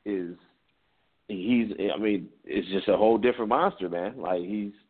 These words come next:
yes, I mean, you, you should be dominating, putting up a triple-double every game. You know, going, going what, twelve or twelve, four eight, tw-, twelve and oh before you get to the championship.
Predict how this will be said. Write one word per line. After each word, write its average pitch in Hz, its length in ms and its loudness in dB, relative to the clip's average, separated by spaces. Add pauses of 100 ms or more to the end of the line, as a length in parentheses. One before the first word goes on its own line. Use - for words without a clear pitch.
(920)
yes, 170 220 4 (240)
I 80 40 -16
mean, 101 220 -6
you, 107 100 -6
you 110 220 -10
should 175 200 2
be 131 80 0
dominating, 104 460 0
putting 110 180 -6
up 92 80 -6
a 95 40 -14
triple-double 101 480 -6
every 95 140 -8
game. 98 400 -8 (600)
You 104 120 0
know, 101 120 4
going, 117 280 4 (220)
going 110 380 4
what, 95 260 2
twelve 113 320 -2
or 87 220 -4 (280)
twelve, 120 380 0
four 139 240 4
eight, 131 160 2
tw-, - 240 -4
twelve 156 240 4
and 131 80 0
oh 139 100 4
before 120 280 -2
you 113 80 -8
get 117 140 -6
to 113 60 -16
the - 60 -20
championship. 98 480 -10